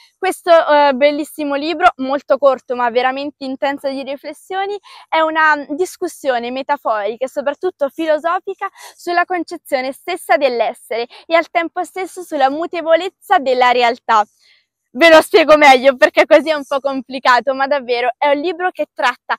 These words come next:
di tematiche importanti, filosofiche, anche con un po' di ironia. Questo libro è la sovrapposizione di due realtà, quella vera e propria, una discussione tra lo scrittore,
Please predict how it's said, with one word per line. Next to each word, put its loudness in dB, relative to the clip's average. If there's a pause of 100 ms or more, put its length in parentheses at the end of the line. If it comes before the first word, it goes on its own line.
(180)
di -10
tematiche -2
importanti, -6
filosofiche, -4
anche -2
con -6
un -8
po' 2
di -4 (100)
ironia. -2 (400)
Questo -6
libro -2
è 2
la 2
sovrapposizione -6
di -8
due -2
realtà, -2 (140)
quella 4
vera -2
e -4
propria, -2 (220)
una -6
discussione -8
tra 0
lo 2
scrittore, -2